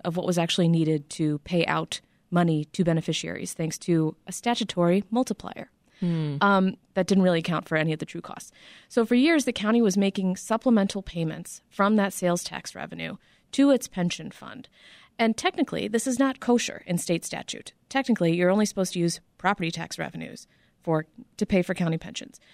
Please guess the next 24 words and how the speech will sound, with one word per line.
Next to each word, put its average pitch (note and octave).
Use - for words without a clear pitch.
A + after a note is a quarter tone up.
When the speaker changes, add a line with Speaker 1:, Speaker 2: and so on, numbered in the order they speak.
Speaker 1:
So A3
they D4
were, E4
they C#4
had, D4
like, D#4
a C4+
handshake D4
agreement F3+
between F#3
the F#3
county G#3
board E3
and E3+
its E3
pension -
fund -
to, F3+
like, E3
keep B3+
making G3+
these F3+
extra F3
payments. -